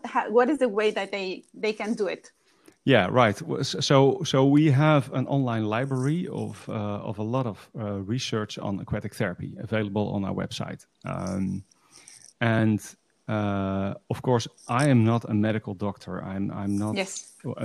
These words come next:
Speaker 2: and, and I don't have any people that are me-, medically trained within our company. So, so what we usually do when we get a, a, like, a paper from a student, uh, we will send it, uh, t-, to, to,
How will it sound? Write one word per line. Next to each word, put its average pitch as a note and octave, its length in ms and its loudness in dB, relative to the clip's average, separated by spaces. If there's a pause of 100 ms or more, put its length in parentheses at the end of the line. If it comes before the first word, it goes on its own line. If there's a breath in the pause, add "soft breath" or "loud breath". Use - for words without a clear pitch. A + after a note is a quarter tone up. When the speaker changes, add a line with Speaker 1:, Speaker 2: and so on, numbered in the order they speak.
Speaker 2:
and, A2 160 0
and A2 180 0
I A2 120 2
don't B2 200 6
have A2 140 0
any G#2+ 200 4
people A2 420 0
that G2+ 180 2
are F#2+ 140 0
me-, G#2 300 2
medically A2 380 0
trained G2+ 380 0 (100)
within G#2+ 300 0
our G2+ 140 0
company. G2+ 500 -4 (460 soft breath)
So, A2+ 540 4
so A2+ 200 0
what A2+ 220 2
we A2+ 100 2
usually A2+ 500 2
do A2+ 240 4
when B2 220 4
we G#2 100 2
get G#2 220 2
a, F#2+ 400 0 (180)
a, G#2 60 -4
like, G2+ 220 -2
a G2 60 -8
paper C3 300 0
from A2 220 -2
a G2+ 60 0
student, C#3 540 2 (420 soft breath)
uh, G#2+ 240 4
we A2+ 180 4
will A#2+ 140 4
send C3+ 280 6
it, B2+ 220 -2 (100)
uh, G2 600 -2 (320)
t-, - 160 -10
to, - 320 -8
to, G2 640 -8